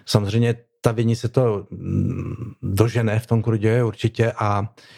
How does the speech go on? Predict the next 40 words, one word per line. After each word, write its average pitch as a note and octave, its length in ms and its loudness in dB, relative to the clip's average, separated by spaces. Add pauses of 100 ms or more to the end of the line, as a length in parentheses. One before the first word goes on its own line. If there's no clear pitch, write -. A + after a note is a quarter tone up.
(280)
samozřejmě A2 380 2
je A2+ 40 -2
to - 120 -10
tak A#2+ 160 -2
potom A#2+ 280 2
o A2+ 60 -2
kyselinách. F#2+ 560 0
Jsme G#2+ 180 0
rádi, G2+ 220 0
když G2+ 140 -2
potom A#2 280 0
ty A#2+ 140 0
bílý G#2+ 280 2
vína, A2 320 2
když A2+ 300 -2
jsou A2+ 100 2
ty A2+ 120 0
teplejší A2 500 0
roky, A2 220 -2
tak - 160 -8
ta - 100 -2
kyselinka A2 480 0
se A2+ 80 0
tam A#2 120 4
zachová A2 420 0
víc, G#2 400 0 (540)
jak A2+ 120 -4
v - 40 -20
těch A#2+ 120 2
Hustopečích. F#2 640 -6
V - 20 -8
Hustopečích G#2 580 0
mám A2 200 2
velký G#2 280 0
problémy A#2 680 0
s B2+ 120 -12
kyselinama A#2 880 0
u A2+ 100 2
bílých A#2+ 400 2
vín, C#3+ 340 2